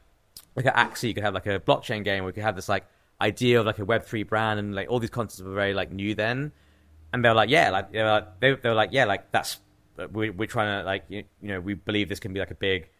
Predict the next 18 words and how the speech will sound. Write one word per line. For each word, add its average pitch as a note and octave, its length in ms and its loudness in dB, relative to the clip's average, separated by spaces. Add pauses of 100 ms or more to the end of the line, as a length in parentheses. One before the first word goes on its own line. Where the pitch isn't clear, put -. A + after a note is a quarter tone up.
(160)
brand G2 320 0
and, F#2+ 80 -4
like, F#2 140 -2
this - 120 -12
idea F#2 320 -4
of, F2 80 -6
like, F#2 100 -6
Web F#2 160 -6
three F#2 100 -10
brands." F#2 360 -2
And F2+ 160 -10 (520)
just C#3 160 -4
the F#3+ 60 0
way C#3 180 8
that B2 80 2
they A2 80 -4
spoke A2 320 0
and G#2 180 -8